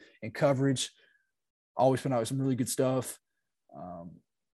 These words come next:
my favorite article right now is Robert Greenlaw's, uh, Titans takes, where he's just finding awful Titans takes on Twitter and, and talking about 'em and, and just frying people up. It's really funny. So go check that out.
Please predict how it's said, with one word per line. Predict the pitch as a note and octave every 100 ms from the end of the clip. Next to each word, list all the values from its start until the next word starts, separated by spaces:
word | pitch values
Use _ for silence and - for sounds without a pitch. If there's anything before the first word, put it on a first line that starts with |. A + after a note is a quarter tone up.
| -
my | C#3 C3+
favorite | D3+ C#3
article | C3 C3 C#3+
right |
now | C3 B2+
is | B2+ A2
Robert | B2 C3 C3
Greenlaw's, | A#2+ B2+ C3 B2 A#2+ A#2+ A2+ - - -
uh, | D2+ F#2 F2+ E2+ C4 -
Titans | - A#2+ A#2 -
takes, | A2+ G#2 -
where | A#2
he's | A#2+ A2+
just | A#2+ -
finding | B2 A#2+
awful | A2 A#2+ B2
Titans | A#2+ A#2 A#2
takes | B2+ B2 -
on | A#2+
Twitter | C3+ B2+ C3+ E3+ A#2+
and, | A2 A2
and | G#2 A2+
talking | B2 A#2 B2+
about | B2+ B2+
'em | C3 B2+ _ -
and, | G#2+ G#2+ G#2
and | A2 A2
just | A2+ - -
frying | C3 B2
people | C3 A#2 A#2+
up. | B2+ -
It's | - -
really | A#2 A#2 A2
funny. | - G2+ G2+ F#2+ _ _ - _ _ _ _ _
So | -
go | C3
check | B2 C3 A#2
that | B2+ B2+
out. | B2 B2